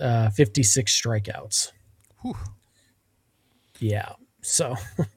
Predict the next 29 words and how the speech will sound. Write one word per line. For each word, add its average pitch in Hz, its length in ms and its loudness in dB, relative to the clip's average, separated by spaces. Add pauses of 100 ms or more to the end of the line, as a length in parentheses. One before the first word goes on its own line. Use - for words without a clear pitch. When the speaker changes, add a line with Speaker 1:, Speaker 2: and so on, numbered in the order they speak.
(360)
Speaker 1:
lot, 165 160 10
a 185 60 0
lot 165 200 10
of 160 60 6
reason 151 260 6
to 143 60 4
be 139 160 6
excited 127 400 4
about 120 220 2
Bryan 120 300 2
Woo. 117 280 2 (460)
Uh, 117 720 0 (200)
next 139 280 4
year 127 160 6
will 120 120 4
be 120 100 4
kind 120 200 0
of 113 60 0
the 113 80 2
big 120 180 2
year 117 280 2
t-, 107 140 -6
in 143 80 0
deciding 120 380 2
whether 120 200 0
or 120 40 0
not 113 180 0
he's 120 160 -2
a 117 60 0